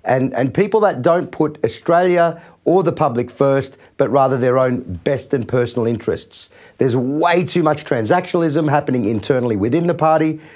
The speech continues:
There are, there are just too many people that are, are trying to get commercial outcomes, I think, through their involvement with the party. And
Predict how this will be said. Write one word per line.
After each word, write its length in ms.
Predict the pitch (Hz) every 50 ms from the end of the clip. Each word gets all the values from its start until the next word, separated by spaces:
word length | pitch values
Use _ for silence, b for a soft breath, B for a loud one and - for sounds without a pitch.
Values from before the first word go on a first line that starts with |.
| B B B
There 160 | 120 120 120
are, 40 | 113 - - _ _ _ _ _ -
there 160 | - 156 143 147
are 40 | 143
just 240 | 143 180 180 -
too 140 | - 180 170
many 320 | 160 151 139 135 123 117 - B B B B B B
people 320 | - 160 156 - 143 135
that 160 | 123 123 123 123
are, 180 | 123 120 - - B B B B
are 100 | - 135
trying 340 | 123 - 165 180 180 185 160
to 100 | - 160
get 300 | 123 151 139 - - -
commercial 500 | - 135 123 135 147 160 151 - 170 156
outcomes, 480 | 147 147 135 113 - 151 143 139 135 123
I 100 | 143 127
think, 220 | - - 131 123
through 140 | - 143 131
their 180 | 107 110 104 101
involvement 440 | 95 95 139 151 156 151 156 120 135
with 100 | 139 143
the 80 | 147
party. 480 | 143 - 143 139 139 135 139 135 135 B B B B B -
And 260 | 160 175 170 139